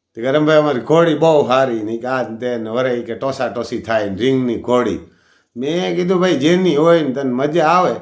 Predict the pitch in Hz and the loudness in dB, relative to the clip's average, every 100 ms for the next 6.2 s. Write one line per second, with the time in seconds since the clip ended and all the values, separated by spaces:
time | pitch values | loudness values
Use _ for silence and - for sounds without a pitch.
0 | - _ _ 139 151 160 151 165 165 202 | -12 _ _ -4 -2 0 2 2 4 2
1 | 170 143 113 - _ _ _ _ _ _ | 0 -6 -6 -12 _ _ _ _ _ _
2 | - 151 170 160 151 120 131 165 151 113 | -4 0 0 0 -2 0 2 4 2 -2
3 | 98 - _ _ - 113 113 127 147 165 | -8 -16 _ _ -18 -14 -10 -8 -6 -2
4 | 151 135 113 120 170 165 175 147 160 147 | -2 -4 -8 -4 -2 0 0 -2 -2 -4
5 | 131 - 120 110 156 170 160 160 165 196 | -4 -8 -14 -8 -8 -8 -8 -8 0 0
6 | 190 135 | -2 -10